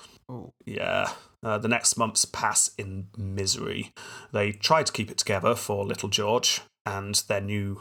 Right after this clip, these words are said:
Speaker 2: baby because they'd just had another boy around this time as well. This is Jeb Bush, by the way,
Speaker 1: Uh-huh.
Speaker 2: who obviously also goes on to, to politics.
Speaker 1: Well.
Speaker 2: Well, <laughs> sort of. Uh, anyway, uh,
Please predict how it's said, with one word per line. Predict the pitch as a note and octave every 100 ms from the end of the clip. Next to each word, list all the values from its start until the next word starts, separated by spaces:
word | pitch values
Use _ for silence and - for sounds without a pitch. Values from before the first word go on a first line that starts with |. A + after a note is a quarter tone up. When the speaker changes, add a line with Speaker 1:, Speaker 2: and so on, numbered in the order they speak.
| -
Speaker 2:
baby | A2 G#2 A2 A#2+ -
because | - - G#2 - - - _ -
they'd | G#2
just | - A2+ -
had | A#2 G#2 G#2
another | - G#2 G#2
boy | G2 A2 G#2+ G#2 - - -
around | G#2+ G2 F#2+
this | -
time | - G2+ G2+
as | G#2+
well. | A2 A2+ - _ -
This | G#2 A#2
is | G2+
Jeb | - - E3 G2+ -
Bush, | G2 - - - - - - -
by | A2 G#2
the | G#2
way, | F2+ E2+
Speaker 1:
Uh-huh. | D#3+ D#3+
Speaker 2:
who | A#2+ G#2+
obviously | G#2 A2 A#2+ A2+ G#2 - -
also | D#3+ - G#2
goes | G#2+ G2+ G#2
on | G#2 G2+ G2+ -
to, | A2 G#2 -
to | G#2+
politics. | A2+ G#2+ - - - - - - -
Speaker 1:
Well. | A2+ G2 F2 - - - - - D#3
Speaker 2:
Well, | A2 G2+
<laughs> | C3+ A2 -
sort | - - G2+
of. | G2 - - - - -
Uh, | B2+ C3
anyway, | E3 D3 A#2 G2+ A#2+
uh, | C3 C3